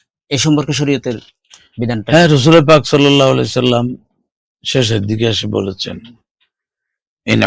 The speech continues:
Speaker 2: ইশতু ইলা কাবিলিন", আমি যদি আগামী বছর পর্যন্ত জীবিত থাকি, তাহলে আমি, আহ, নয় এবং দশ দুই দিন রাখবো।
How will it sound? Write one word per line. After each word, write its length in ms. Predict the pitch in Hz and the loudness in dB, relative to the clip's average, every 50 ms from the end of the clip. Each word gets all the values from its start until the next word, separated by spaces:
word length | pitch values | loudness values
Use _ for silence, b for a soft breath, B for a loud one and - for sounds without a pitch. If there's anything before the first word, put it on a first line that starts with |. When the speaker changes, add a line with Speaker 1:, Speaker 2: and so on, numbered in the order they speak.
| 104 131 | 4 4
Speaker 2:
ইশতু 360 | 143 - - - _ - 135 | 4 4 2 -2 _ 2 4
ইলা 300 | 123 113 107 107 104 104 | 4 6 6 4 4 2
কাবিলিন", 680 | - - - 113 113 110 98 95 92 92 90 - - - _ _ _ _ _ _ _ _ _ _ _ _ _ _ _ _ _ _ _ _ _ | 2 2 4 4 4 4 4 0 -2 -4 -6 -10 -14 -20 _ _ _ _ _ _ _ _ _ _ _ _ _ _ _ _ _ _ _ _ _
আমি 200 | - - 110 113 | -8 -4 -2 0
যদি 240 | 117 123 123 117 123 | 2 2 2 4 2
আগামী 360 | 110 104 104 107 110 104 101 | 2 2 2 -2 -2 -4 -4
বছর 260 | 107 101 - - 135 117 | -4 -6 -4 -4 -4 -4
পর্যন্ত 380 | 113 117 113 107 117 117 113 | -2 -4 -6 -4 -4 -4 -4
জীবিত 340 | 107 110 104 98 101 - 120 | -2 -2 -4 -4 -4 -6 -8
থাকি, 460 | 117 - 175 143 135 - 135 139 196 - _ _ _ _ _ _ _ _ _ _ _ _ _ _ _ - | -6 -4 -4 -6 -6 -6 -8 -8 -8 -12 _ _ _ _ _ _ _ _ _ _ _ _ _ _ _ -4
তাহলে 280 | 131 127 131 131 135 | 0 0 2 4 4
আমি, 400 | 135 127 120 123 135 147 165 165 - _ _ _ _ _ _ _ _ _ _ _ _ _ _ - | 2 2 0 0 -2 -2 -4 -6 -12 _ _ _ _ _ _ _ _ _ _ _ _ _ _ -6
আহ, 340 | 107 104 98 95 - - - - _ _ _ _ _ _ _ _ - | -4 -4 -4 -4 -6 -8 -10 -14 _ _ _ _ _ _ _ _ 0
নয় 320 | 117 135 135 139 143 139 | 2 4 6 6 6 6
এবং 300 | 135 123 131 151 147 135 | 6 4 4 4 2 2
দশ 500 | 110 107 101 98 - - - - - - - _ _ _ _ _ _ _ _ _ _ _ _ _ _ - | 0 0 -2 -2 -2 -4 -4 -6 -10 -14 -18 _ _ _ _ _ _ _ _ _ _ _ _ _ _ -4
দুই 120 | 120 127 127 | -2 -2 0
দিন 180 | 113 117 107 | 0 -2 -2
রাখবো। 380 | 104 107 107 104 101 98 98 | 0 0 0 0 -2 -4 -6